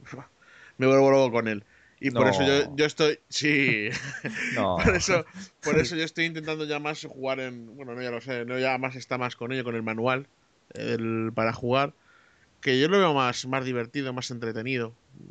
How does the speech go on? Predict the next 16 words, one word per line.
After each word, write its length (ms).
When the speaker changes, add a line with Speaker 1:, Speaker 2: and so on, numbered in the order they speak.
Speaker 1:
Un 80
desafío 460
ahí 140
para 840
aprender 320
a 40
usarlo, 400
porque 220
lo 120
que 80
es 140
en, 760
en 180
ayudas 460
y 360
tal, 360